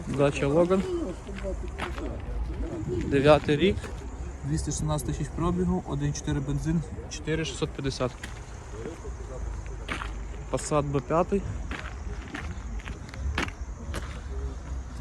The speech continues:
другий рік, двісті сорок тисяч пробігу, один і вісім бензин, чотири сто п'ятдесят.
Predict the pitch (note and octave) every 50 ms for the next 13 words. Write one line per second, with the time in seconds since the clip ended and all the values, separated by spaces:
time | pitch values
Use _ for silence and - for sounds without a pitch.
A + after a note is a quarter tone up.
0 | - - - - - - - - D3 D#3 E3 E3+ D#3+ D3 D#3 D3 E3 G3 G#3 -
1 | - - C3 D#3 E3 - - D3+ - D#3+ D#3 C#3+ - D#3 C#3 D3 - - E3 E3+
2 | E3+ F3 F#3 F3+ F3+ - D3 D3+ D3 C#3+ C#3+ C#3+ C#3+ D#3+ E3 - - D3 C#3+ C#3
3 | C3+ C#3 C#3+ C3 C#3+ D#3+ E3+ E3 - - C#3 - - D3+ D#3+ E3 D#3+ D3+ - -
4 | D3+ D3 D3 C#3 C#3+ C3+ - C3 B2